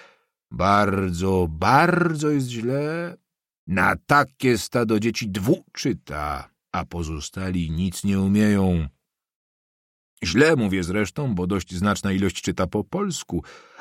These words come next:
a w stosunku do czytających ruskie to ilość wprost kolosalna.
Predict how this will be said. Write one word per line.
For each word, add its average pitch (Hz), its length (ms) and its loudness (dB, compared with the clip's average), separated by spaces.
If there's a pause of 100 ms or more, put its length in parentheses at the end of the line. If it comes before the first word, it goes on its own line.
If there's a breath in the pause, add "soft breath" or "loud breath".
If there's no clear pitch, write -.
a 117 120 4
w 90 60 -4
stosunku 135 520 0
do 117 100 4
czytających 113 540 2
ruskie 123 560 0
to - 100 -2
ilość 135 300 0
wprost - 400 -4
kolosalna. 101 840 0